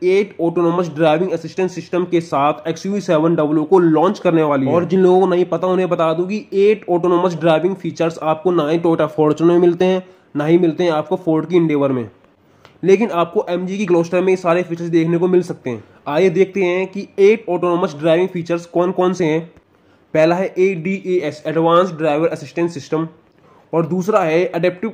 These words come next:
क्रूज कंट्रोल, और तीसरा फीचर्स है ब्लाइंड स्पॉट असिस्ट, और चौथा फीचर्स है ड्राउजी ड्राइवर डिटेक्टर, और पांचवा फीचर्स है ऑटोनोमस इमरजेंसी ब्रेकिंग,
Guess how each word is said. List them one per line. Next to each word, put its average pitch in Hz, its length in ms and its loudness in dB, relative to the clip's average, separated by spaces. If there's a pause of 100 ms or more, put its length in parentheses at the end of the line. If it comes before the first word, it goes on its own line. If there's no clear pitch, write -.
(100)
क्रूज 180 200 -4
कंट्रोल, 156 480 -2 (480)
और 160 80 0
तीसरा 208 320 -4
फीचर्स 185 400 -2
है 175 280 2 (120)
ब्लाइंड 175 280 2
स्पॉट 185 360 -4
असिस्ट, 175 320 -6
और 156 160 0
चौथा 175 280 0
फीचर्स 180 480 0
है 165 240 2
ड्राउजी 160 540 0
ड्राइवर 156 420 2
डिटेक्टर, 170 460 -2 (340)
और 165 220 2
पांचवा 170 360 -2
फीचर्स 175 420 -2
है 165 260 2
ऑटोनोमस 180 840 0
इमरजेंसी 170 460 0
ब्रेकिंग, 165 440 0